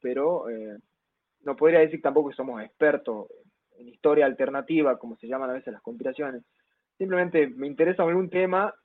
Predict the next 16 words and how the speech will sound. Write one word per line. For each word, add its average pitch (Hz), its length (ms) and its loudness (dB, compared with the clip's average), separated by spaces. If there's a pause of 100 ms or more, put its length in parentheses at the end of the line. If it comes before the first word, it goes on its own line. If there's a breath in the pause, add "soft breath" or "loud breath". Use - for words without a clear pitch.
(140)
indago 160 580 6
en 185 100 2
él, 196 360 2 (800)
profundizo 170 680 -2
más 165 200 -2
o 175 40 -6
menos 180 220 -4 (100)
cómo 196 280 0
es 190 80 4
la 175 80 6
narrativa 160 580 0
y 156 60 0
trato 151 320 2
de 117 240 0
encauzarla 147 840 0
en, 151 420 -10